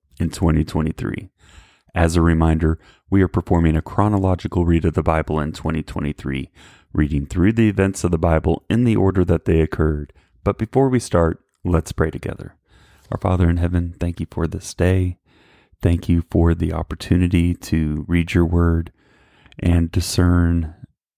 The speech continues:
the messages that you have for us in our personal daily walk, God. We love you. Forgive us of our sins. In your name, amen. First Samuel chapter five, the Philistines and the ark.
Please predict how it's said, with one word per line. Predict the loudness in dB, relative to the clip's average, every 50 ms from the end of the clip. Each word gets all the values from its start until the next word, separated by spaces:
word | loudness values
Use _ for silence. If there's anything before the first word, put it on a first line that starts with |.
| _ _ _ _ _ _
the | -4 -2 0
messages | 0 0 0 0 -2 -4 -4 -4 -4 -6 -6 -6 -6 -8 -12 -10
that | -8 -6 -4 -2 -2
you | -2 0
have | 0 0 0 -2 0
for | 0 0 2 2
us | 2 2 0 -2 -4 -10 -16 -18 -20 _ _ _ _ _ _ _ _ -20 _ _ _ 0
in | 2 2
our | 2 2
personal | 0 0 -2 -2 0 0 2 2 2 0
daily | -2 -4 -4 -2 -2 -2 -4
walk, | -4 -6 -10 -12 -14 -14 _ _
God. | -10 -8 -8 -8 -10 -14 -16 -20 -20 -20 -12
We | -4 0 0 2
love | 4 2 2 0 0 -2
you. | -6 -6 -8 -12 _ _
Forgive | -6 -4 -2 -2 0 0
us | -2 -2 -2
of | -2 -2
our | -2 -2
sins. | -2 -6 -6 -8 -8 -8 -8 -10 -10 -8
In | -2 2
your | 4 4 4
name, | 4 2 0 -6 -12 _ _ _ _ _ _ _ _ _ -20 -20 -20 _ _ _ _ -10
amen. | -8 -8 -8 -8 -8 -10 -10 -10 -12 -18 -20 _ _ _ _ _ _ _ _ _ _ _ _ _ _ _ _ _ _ _ _ _ _ _ _ _ _ _ _ _ _ _ _ _ _ _ _
First | 0 0 0 -2 -2
Samuel | 0 0 0 2 2 0 0 -2 -6 -8
chapter | -6 -4 -4 -2 -2 -2 0
five, | 0 0 0 0 0 -2 -2 -4 -2
the | -4 -4
Philistines | -2 -2 -2 -2 0 -2 -4 -4 -2 -2 -2 -2 -2 -2 -2
and | -2 0 0
the | -2
ark. | -2 -2 -6 -8 -10 _ _ -20 -20